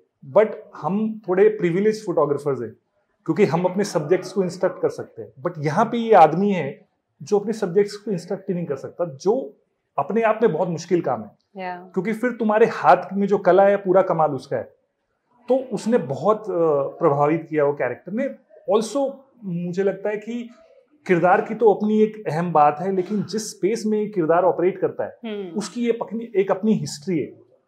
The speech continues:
Speaker 1: एक अपना कैरेक्टर है। और सबसे फैसिनेटिंग बात जो हमें लगी जब हम बनारस में थे, कि ये कैरेक्टर की जो क्राइसिस है, वही क्राइसिस इस शहर की भी है। कि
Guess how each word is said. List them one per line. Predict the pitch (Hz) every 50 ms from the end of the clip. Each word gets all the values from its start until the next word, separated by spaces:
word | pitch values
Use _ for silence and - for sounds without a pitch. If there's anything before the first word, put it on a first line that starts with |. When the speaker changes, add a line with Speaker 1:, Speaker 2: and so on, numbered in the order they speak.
| _ _ -
Speaker 1:
एक | 180 175 -
अपना | 151 - 190 202 220 214 220 214 214 180
कैरेक्टर | 190 180 - 175 160 156 156 151 - 202 170
है। | 151 117 - - - _ _ _ _ _ _
और | - -
सबसे | - - - - - 254 247 247 - 302 269
फैसिनेटिंग | 220 - 190 - - 240 226 233 226 - 233 220 196
बात | 175 175 185 175
जो | 190 202
हमें | 170 180 196 202
लगी | 196 175 160 165 202 196
जब | 165 190 175
हम | 156 160 175 185 185 175 -
बनारस | 139 139 143 151 165 190 185 -
में | 208 208 202
थे, | 214 226 233
कि | - 247 254 269 262 262 - _ _ _ _ _ _ -
ये | 123 113 240 -
कैरेक्टर | - - 147 131 143 147 - - - -
की | - 247
जो | 202 240 240
क्राइसिस | - - 156 143 147 - 240 214 - -
है, | 113 101 - _ _ _ _ _ _ _ _ 143
वही | 131 156 208 262 262
क्राइसिस | 226 226 220 214 214 - 254 202 226
इस | 220 - -
शहर | 160 160 175 180
की | 170 196
भी | 170 156 131
है। | 107 - _ _ _ _ _ _ _ _ _ _ _ _ _ _ _ _ _ _ _ _ _ _ -
कि | 294 285 269 277 -